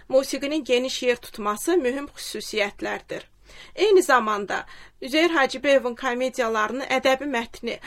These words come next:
ayrılıqda da səhnədə eyni təsir gücünə malikdir. Xüsusilə O Olmasın, Bu Olsun komediyası Üzeyir Hacıbəyov dramaturgiyasının ən parlaq örnəyidir. Hər şeydən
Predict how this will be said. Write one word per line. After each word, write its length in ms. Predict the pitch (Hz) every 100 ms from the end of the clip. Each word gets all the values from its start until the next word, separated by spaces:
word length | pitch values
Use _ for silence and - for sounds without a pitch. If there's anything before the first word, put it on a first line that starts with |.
| - -
ayrılıqda 640 | 247 233 233 240 - 311
da 80 | 285 -
səhnədə 480 | 226 208 214 226 - 240
eyni 200 | 226 226
təsir 360 | 220 202 - -
gücünə 280 | 208 - 208 214
malikdir. 520 | 196 196 190 - - - - - -
Xüsusilə 580 | - 311 302 392 339 294
O 160 | - 311
Olmasın, 500 | 285 233 - 254 240
Bu 140 | 262 240
Olsun 240 | 214 226
komediyası 760 | - 220 233 262 233 208 - - - - -
Üzeyir 360 | 247 269 294 311
Hacıbəyov 440 | 240 233 262 254 -
dramaturgiyasının 1080 | 226 220 208 208 202 226 214 - 202 240 247
ən 220 | 254 240
parlaq 480 | 226 208 214 226 -
örnəyidir. 800 | 214 202 208 202 202 - - - _ _ _ _ _ - - - -
Hər 220 | - 359 415
şeydən 320 | 359 285